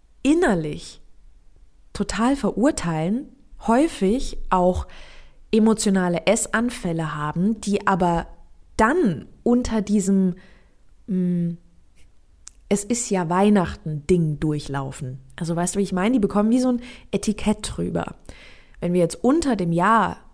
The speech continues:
ähm, im Sommer einen emotionalen Essanfall haben, dann erkennen wir den und sagen, "Ach, guck mal, hier hatte ich einen emotionalen Essanfall." An Weihnachten sagen wir uns, "Ja gut, es ist halt Weihnachten, ne? Da gibt's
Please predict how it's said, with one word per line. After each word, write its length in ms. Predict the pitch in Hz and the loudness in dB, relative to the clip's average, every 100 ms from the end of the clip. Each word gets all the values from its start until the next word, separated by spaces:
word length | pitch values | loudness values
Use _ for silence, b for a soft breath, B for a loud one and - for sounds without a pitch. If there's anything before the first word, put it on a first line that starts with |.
| - | -8
ähm, 420 | 165 160 160 170 - - - - | -6 -6 -6 -8 -14 -20 -10 -2
im 140 | 175 | 2
Sommer 500 | 180 226 214 151 156 - | 4 6 4 0 -8 -10
einen 100 | 160 | -4
emotionalen 680 | 175 180 170 165 160 165 160 | 0 0 0 -2 -2 -2 -2
Essanfall 640 | 165 160 170 156 160 156 | -4 -4 -4 -4 -4 -4
haben, 180 | 156 156 | -4 -4
dann 140 | 170 | -4
erkennen 600 | 170 190 - 262 262 214 | -2 -4 0 2 2 2
wir 140 | 160 160 | 0 -2
den 400 | 151 127 - - - | -4 -8 -10 -10 -4
und 80 | |
sagen, 260 | 175 165 165 | 0 0 0
"Ach, 160 | - - | -6 -6
guck 180 | 208 190 | -6 -4
mal, 220 | 180 170 B B B | -6 -6 B B B
hier 200 | - 214 | 0 2
hatte 160 | 208 185 | 2 -2
ich 60 | |
einen 80 | 175 | -2
emotionalen 640 | 196 208 202 202 202 214 | 0 0 0 0 0 0
Essanfall." 640 | 226 277 - 165 147 156 - - b b b b b - - - | -2 -4 -2 -6 -6 -8 -10 -16 b b b b b -20 -20 -2
An 180 | 202 196 | 2 4
Weihnachten 600 | 294 415 339 196 - 180 | 4 4 4 2 0 2
sagen 300 | 180 175 180 | 4 2 2
wir 120 | 165 | 0
uns, 160 | 170 165 | 0 2
"Ja 120 | 196 | 4
gut, 260 | 214 196 | 4 2
es 160 | - 151 | -2 -8
ist 240 | 143 135 | -8 -2
halt 160 | 170 180 | 0 4
Weihnachten, 500 | 214 208 151 - 151 | 4 4 0 -6 -2
ne? 220 | 156 240 - - | 0 0 -2 -12
Da 80 | 165 | -10
gibt's 340 | 151 156 - | -8 -8 -10